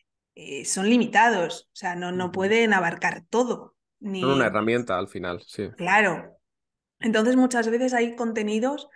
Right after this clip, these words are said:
Speaker 1: que dices, "Pero esto, ¿en qué momento de la vida real el estudiante va a utilizar esto?". O sea, no es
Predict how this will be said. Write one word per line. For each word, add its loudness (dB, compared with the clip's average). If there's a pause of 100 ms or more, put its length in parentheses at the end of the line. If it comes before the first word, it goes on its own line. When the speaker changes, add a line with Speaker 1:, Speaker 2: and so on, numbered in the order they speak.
(500)
Speaker 1:
que -2
dices, -10
"Pero -8
esto, -4
¿en 0
qué -2
momento -2
de -6
la -4
vida 2
real 0 (680)
el -6
estudiante -4
va 2
a 2
utilizar -4
esto?". -4
O -20
sea, -4
no -2
es 0